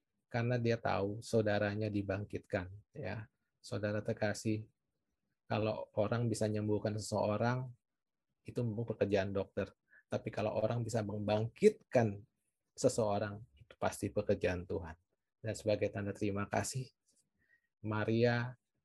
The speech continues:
melakukan tindakan itu pada Tuhan, ya. Dan bukan hanya dia mem-, memberi, meminyaki itu, tapi juga dia menyeka kaki Yesus dengan rambutnya.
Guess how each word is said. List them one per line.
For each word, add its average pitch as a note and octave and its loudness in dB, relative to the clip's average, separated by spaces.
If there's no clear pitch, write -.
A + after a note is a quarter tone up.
melakukan A2 0
tindakan A2 0
itu A2 -2
pada G#2 0
Tuhan, F#2 -6
ya. F2+ -6
Dan G#2 -2
bukan A#2+ 2
hanya C3 6
dia A#2 2
mem-, G#2+ -4
memberi, G#2+ 2
meminyaki G#2+ 0
itu, A#2 -8
tapi A#2 0
juga A#2 2
dia A2 2
menyeka G#2+ 0
kaki G2+ 2
Yesus G#2 -4
dengan G#2 -2
rambutnya. F#2 -4